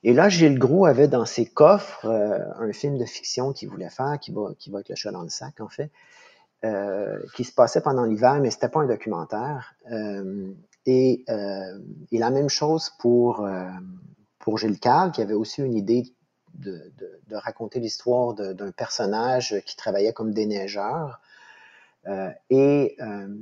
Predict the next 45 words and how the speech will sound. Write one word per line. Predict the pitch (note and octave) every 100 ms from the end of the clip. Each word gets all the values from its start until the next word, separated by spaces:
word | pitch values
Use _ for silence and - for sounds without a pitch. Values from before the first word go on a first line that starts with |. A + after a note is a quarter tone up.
| A2 C3+
il | A2+
y |
avait | A#2
aussi | B2 -
Arthur | D3+ - A3
Lamotte | F#3+ D3+ E3+ -
qui |
avait | A2+
un | A2+
projet | G#2+ - G#2+ A2 A2+
de, | G#2+ G2+ G2
de, | F#2+ G2
de | E2
fiction, | - - - - A#2+ D#3 E3 _
euh, | A2 G#2 G#2 G#2 _ _ _ _ _ _ _
qui | -
se | -
passait | C#3 A#2 D#3
aussi | C3 - D3
pendant | A#2 G#2+
l'hiver. | F#2+ F#2+ E2+ - - _ _ - - - -
Donc, | - F#3 B2
Bobet | A#2 A#2 D3 E3 F3
a | D3 A2
décidé, | G#2+ B2 - A#2 A2 D3 D#3+
en | A#2+
fait, | G#2 - C#3 C#3+ C#3+ -
euh, | A2 G2+ A2+ A#2 - _ _ _
a | -
détourné, | G2+ A2+ F3 - E3 A#2 B2+ A#3+
en | A3+
fin | G3 -
de |
compte, | - B2 C#3+ - -
le | F#2 F2+
projet | - G#2+ G2 A2+ A#2
de, | C3+ F#2+ - _
de, | G2+ F#2 _ -
de |
l'hiver | G2+ G#2 G#2+ C#3 F3
avec | A2+ F#2 G#2 _ _
l'aide | G#2+ A#2
de | A2+
ses | G#2 G#2+
cinéastes | - G2+ F#2+ C#3 E3 -